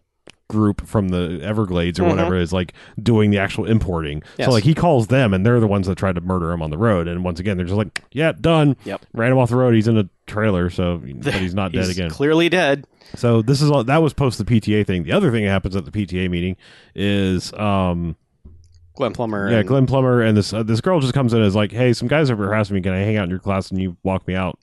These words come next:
Speaker 1: So
Speaker 2: He's
Speaker 1: I'm
Speaker 2: like, "Yeah,
Speaker 1: saying
Speaker 2: sure, whatever."
Speaker 1: And
Speaker 2: They wait too long 'cause the doors are chained shut.
Speaker 1: Right,
Speaker 2: And he's
Speaker 1: from,
Speaker 2: like,
Speaker 1: from the
Speaker 2: "Well,
Speaker 1: inside.
Speaker 2: there's a security office in the basement. We'll go through there."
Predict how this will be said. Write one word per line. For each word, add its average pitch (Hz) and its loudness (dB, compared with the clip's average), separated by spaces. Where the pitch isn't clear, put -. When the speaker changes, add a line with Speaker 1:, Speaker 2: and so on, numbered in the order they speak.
Speaker 1:
So - -16
Speaker 2:
He's 87 -4
Speaker 1:
I'm 147 -2
Speaker 2:
like, - -6
"Yeah, 107 0
Speaker 1:
saying 85 -2
Speaker 2:
sure, 98 -10
whatever." 85 -12
Speaker 1:
And 107 -2
Speaker 2:
They 139 0
wait 196 0
too 160 0
long 117 0
'cause 104 -8
the 101 -10
doors 104 -2
are 101 -6
chained 90 -6
shut. 85 -6
Speaker 1:
Right, 82 -4
Speaker 2:
And - -14
he's 117 -4
Speaker 1:
from, 101 -2
Speaker 2:
like, 92 -6
Speaker 1:
from - 2
the 131 4
Speaker 2:
"Well, 107 4
Speaker 1:
inside. 80 -4
Speaker 2:
there's 127 -2
a - -2
security 160 -2
office 127 -2
in 120 -4
the 113 -4
basement. 107 -4
We'll 98 -12
go 107 -2
through 107 -8
there." 98 -2